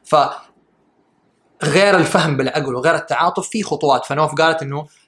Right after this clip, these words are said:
لازم نوقف الأذى، لازم نحط حدود تجاه الشخص الثاني. وكون إنه، وكون إنه أنا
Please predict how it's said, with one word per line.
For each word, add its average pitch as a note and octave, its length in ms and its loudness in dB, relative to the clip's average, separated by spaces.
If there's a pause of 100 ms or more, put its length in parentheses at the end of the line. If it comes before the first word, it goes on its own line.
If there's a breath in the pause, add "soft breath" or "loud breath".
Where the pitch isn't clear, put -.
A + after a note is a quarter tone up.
لازم D3 540 0
نوقف D3 420 -2
الأذى، B2 320 -6 (400 soft breath)
لازم D3+ 500 0
نحط - 280 -10
حدود D#3 360 -2
تجاه C#3+ 240 -2
الشخص - 320 -4
الثاني. A2+ 440 -4 (380 soft breath)
وكون A3+ 420 2
إنه، G#3 440 2 (460 soft breath)
وكون A3+ 300 0
إنه F#3+ 280 2
أنا E3 320 -2